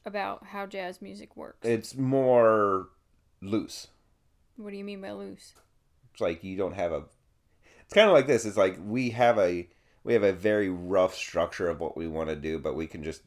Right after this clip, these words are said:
Speaker 2: you'll just go.
Speaker 1: The word you're looking for is improvisation. So when jazz is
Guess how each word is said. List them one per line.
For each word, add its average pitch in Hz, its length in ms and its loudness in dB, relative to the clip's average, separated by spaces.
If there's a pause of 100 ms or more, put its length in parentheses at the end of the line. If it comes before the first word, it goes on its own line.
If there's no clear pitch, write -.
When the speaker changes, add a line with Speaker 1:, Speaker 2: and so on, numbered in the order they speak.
(100)
Speaker 2:
you'll 85 180 -10
just - 200 -18
go. 65 260 -4 (420)
Speaker 1:
The 226 80 -12
word 226 300 -4
you're 220 140 -6
looking 220 360 -10
for 226 300 -8
is - 240 -16 (320)
improvisation. 202 1040 -12 (1120)
So 214 240 -8
when 202 480 -10
jazz 226 380 -2
is 208 200 -12